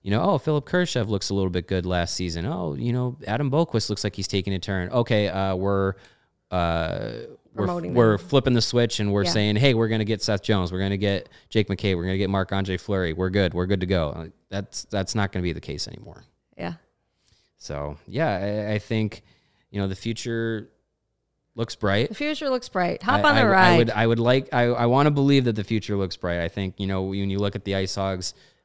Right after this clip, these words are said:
Speaker 1: um, there's, there's a lot of th-, good things going on. I think over the next couple of games, we might end up seeing some, some funky lineup decisions over these last couple of games before the, before the trade deadline, like we saw tonight.
Speaker 2: Yeah.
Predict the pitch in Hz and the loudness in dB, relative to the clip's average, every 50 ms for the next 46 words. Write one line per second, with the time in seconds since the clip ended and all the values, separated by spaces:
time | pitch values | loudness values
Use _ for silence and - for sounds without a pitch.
0 | _ - 80 87 85 82 85 85 80 92 92 87 87 - 95 95 95 98 95 92 | _ -8 -6 -4 -4 -4 -4 -4 -4 -4 -4 -4 -4 -4 -6 -2 0 0 0 0
1 | 90 - 104 101 101 95 95 101 95 92 92 92 95 92 92 92 92 92 92 82 | 0 -4 -6 -6 -4 -4 -4 -4 -4 -4 -4 -4 -4 -4 -2 -2 -2 -4 -4 -6
2 | 85 90 - 95 95 92 - - 92 87 92 92 92 90 90 - - - 98 - | -8 -8 -8 -8 -8 -8 -8 -8 -8 -8 -6 -6 -6 -6 -6 -8 -8 -10 -10 -8
3 | 92 90 82 87 90 90 90 92 - - - - - - - - - 120 131 143 | -8 -8 -6 -6 -6 -6 -4 -6 -8 -10 -12 -18 -20 -20 -20 -6 -2 0 2 4
4 | 151 170 196 - - 165 156 151 156 143 - - 131 123 127 127 127 127 123 120 | 4 2 2 0 0 2 2 2 2 0 -2 -2 -2 0 0 0 0 -2 -2 -4
5 | - _ _ _ _ _ - - 123 110 104 104 101 - - - 123 107 101 - | -8 _ _ _ _ _ -4 -2 -2 0 -2 -2 -4 -6 -6 -2 -2 -2 0 0
6 | 123 117 110 - 117 110 104 104 101 104 98 98 - - 92 - - 95 90 85 | -2 -2 0 0 0 0 0 0 0 0 0 -2 -4 -4 -4 -4 -2 -2 -2 -2
7 | 85 82 82 85 85 85 - - - 95 90 92 90 87 85 87 90 87 82 82 | -2 -4 -4 -4 -4 -6 -6 -6 -4 -2 -2 -2 -2 -2 -4 -4 -2 -2 0 -2
8 | 82 - - 95 85 90 85 87 87 85 85 - - 80 - - 98 98 98 98 | -2 -4 -6 -4 -4 -4 -2 -2 -2 -4 -4 -6 -8 -10 -6 -2 -2 0 0 0
9 | 101 98 95 - - 107 104 98 90 - - 101 101 104 104 101 98 104 104 104 | 0 -2 -2 -4 -8 -14 -16 -16 -14 -8 -4 -2 0 0 0 -2 -2 -2 -2 -2
10 | 104 - - - 113 110 104 110 107 107 107 110 110 110 104 98 90 90 - - | -2 -4 -2 -2 -2 0 0 -2 -2 -2 -2 -2 -2 -2 -2 -2 -2 -4 -4 -6
11 | 98 - - 110 107 104 - - 107 95 90 90 90 - - _ _ _ _ 220 | -6 -4 -4 -4 -4 -4 -6 -6 -6 -4 -4 -6 -6 -8 -12 _ _ _ _ -4
12 | 214 170 | -2 -2